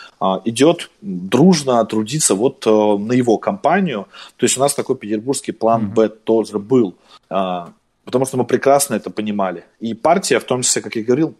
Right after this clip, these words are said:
Speaker 1: тоже не гарантирует выдвижение. Например, в Подмосковье наш соратник Александр Чеусов,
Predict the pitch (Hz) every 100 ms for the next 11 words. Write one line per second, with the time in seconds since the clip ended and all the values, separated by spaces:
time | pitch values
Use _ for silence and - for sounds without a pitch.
0 | _ _ 190 156 127 113 113 113 107 143
1 | 123 107 110 104 113 143 233 143 107 110
2 | 117 - 110 113 110 - 196 156 107 104
3 | - 110 151 190 - 101 113 104 - -
4 | 110 196 101